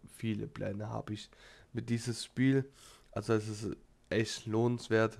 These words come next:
Ihr kriegt so oder so alle Informationen auf diesem Kanal. Also bleibt auch dran. Also wenn ihr wollt, könnt ihr mich auch gerne abonnieren. Und ja,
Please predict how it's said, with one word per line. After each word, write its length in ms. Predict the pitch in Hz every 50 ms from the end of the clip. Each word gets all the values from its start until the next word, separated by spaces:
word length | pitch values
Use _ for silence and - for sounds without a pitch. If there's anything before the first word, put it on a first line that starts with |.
| 110 - -
Ihr 160 | - 107 -
kriegt 240 | - - - - -
so 160 | 104 104 107
oder 160 | 101 101 104
so 160 | 107 110 107
alle 220 | - 104 110 107 107
Informationen 580 | 107 - - 110 110 113 110 - - 107 98
auf 160 | 107 104 -
diesem 320 | - 113 113 113 113 110 -
Kanal. 400 | - 113 117 120 123 123 123 - - - - - - - - - 110 - - -
Also 280 | - - - - 110
bleibt 280 | - 107 107 104 - -
auch 160 | - 104 110
dran. 360 | - - 110 110 110 110 -
Also 240 | - 104 104 107 104
wenn 160 | 104 107 104
ihr 60 | 104 98
wollt, 260 | 104 104 104 104 -
könnt 160 | 110 104 104
ihr 60 | 104
mich 160 | 101 101 92
auch 120 | - 107 104
gerne 240 | - 107 101 101 76
abonnieren. 520 | 95 101 104 107 110 110 113 110 113 101
Und 360 | - 73 101 101 98 - -
ja, 180 | - - -